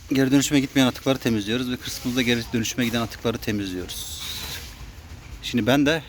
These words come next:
halim şöyle bir önce kameradan bakayım, yakışıklı çıkıyorsam size göstereceğim. Ben de böyleyim.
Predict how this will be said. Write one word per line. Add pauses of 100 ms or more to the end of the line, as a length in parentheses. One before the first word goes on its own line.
(100)
halim
şöyle
bir
önce
kameradan
bakayım,
yakışıklı
çıkıyorsam
size
göstereceğim. (840)
Ben
de
böyleyim.